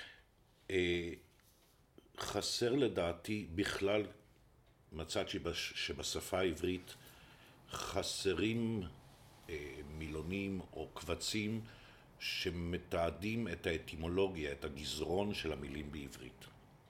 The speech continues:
וזה לא רק ברפואה, אלא ב-, בהרבה מאוד שטחים. אה, יש מעט מאוד מילונים שמביאים מקור של מילה זו או אחרת בקצרה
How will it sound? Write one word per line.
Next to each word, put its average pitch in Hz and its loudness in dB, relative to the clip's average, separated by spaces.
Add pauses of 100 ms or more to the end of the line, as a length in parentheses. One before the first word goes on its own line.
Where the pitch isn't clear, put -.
(160)
וזה 87 2
לא 104 4
רק 101 2
ברפואה, 90 2
אלא 87 2
ב-, 76 -4
בהרבה 73 -2
מאוד 80 -2 (1400)
שטחים. 80 -2 (580)
אה, 85 0 (240)
יש 98 0
מעט 127 0
מאוד 110 0
מילונים 95 2
שמביאים 87 0
מקור 95 2
של - -2
מילה 85 2
זו 78 0
או 82 4
אחרת 101 4
בקצרה 90 2